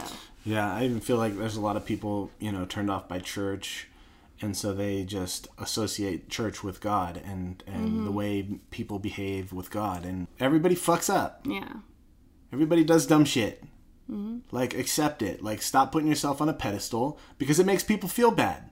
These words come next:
Speaker 2: Yeah.
Speaker 1: And there's a reason that some people don't wanna go to church, you know? It's because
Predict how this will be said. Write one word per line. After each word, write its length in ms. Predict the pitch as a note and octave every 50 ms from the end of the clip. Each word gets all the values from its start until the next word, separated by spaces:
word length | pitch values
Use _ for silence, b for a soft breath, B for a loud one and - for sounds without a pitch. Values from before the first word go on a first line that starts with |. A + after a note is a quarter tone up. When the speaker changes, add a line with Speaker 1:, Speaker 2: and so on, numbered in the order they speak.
| -
Speaker 2:
Yeah. 300 | - B3 G3+ G3 - - - - - - -
Speaker 1:
And 100 | C#3 C#3
there's 120 | D#3 D#3+ E3+
a 80 | F3
reason 340 | E3 E3+ A3+ A3+ E3 E3 C3+
that 80 | C3+ B2+
some 160 | - F3+ F#3 F3+
people 180 | F#3 F3+ E3+
don't 240 | A2 A2 B2 C#3+ D3
wanna 180 | D3 D3+ D3 C#3
go 80 | D#3 D3+
to 100 | C#3+ C3+
church, 500 | - - A3 A#3 - - - - - -
you 140 | A#2+ A#2 A2
know? 180 | G#2 A#2 D3+ F3
It's 120 | D#3+ -
because 520 | - - C#3 - D#3 D3+ D3+ C#3 B2+ B2+